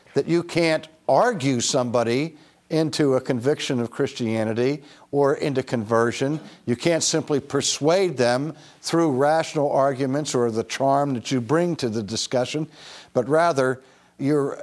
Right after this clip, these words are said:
impotent to change the soul of another human being, that only the Holy Ghost can do that. Many have come to the conclusion of saying, "Well, then it would seem that apologetics is a Herculean waste of time. Since we can't convert anybody with it,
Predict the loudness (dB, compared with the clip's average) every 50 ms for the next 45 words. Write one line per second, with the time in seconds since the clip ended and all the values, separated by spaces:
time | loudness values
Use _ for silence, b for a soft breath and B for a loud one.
0 | -14 _ 0 0 0 2 2 0 0 2 0 0 0 -2 -8 -12 -6 -2 -2 -2
1 | -2 0 2 2 4 4 2 2 0 -2 0 0 0 0 0 0 2 2 2 4
2 | 4 2 2 2 0 0 2 0 2 2 2 0 0 0 -2 0 -2 0 0 2
3 | 2 2 2 0 -2 -4 -6 B B B B -6 -2 0 2 2 2 2 0 2
4 | 0 0 0 0 0 0 0 0 0 0 2 2 2 0 -2 -6 -10 -12 b b
5 | b b b b b -4 -4 -2 0 2 2 2 2 2 2 2 2 2 2 0
6 | -2 -2 -2 0 0 0 -2 -2 0 0 -2 0 0 -4 -4 -4 -4 -6 -2 0
7 | 0 0 0 0 -2 -4 -4 -4 0 0 0 0 2 0 0 0 2 2 0 0
8 | -2 -2 -2 -2 0 2 2 2 2 0 0 -2 -4 -6 -10 B B B B B
9 | B B B B B 2 2 2 2 2 2 2 4 2 0 0 2 2 2 4
10 | 2 0 -2 -4 -6 -8 -8 b b b b b b -2 0 2 2 2 4 2
11 | 2 2 0 0 2 2 2 0 0 2 2 2 2 0 -2 -6 -10 -2 0 2
12 | 2 4 2 0 -2 -4 -12 _ _ _ _ b b b b b b b -4 -4
13 | -2 -2 -2 -2 2 2 2 2 2 0 -2 2 2 2 4 4 2 2 2 0
14 | 2 2 2 2 0 0 0 0 2 2 0 -2 -2 -6 b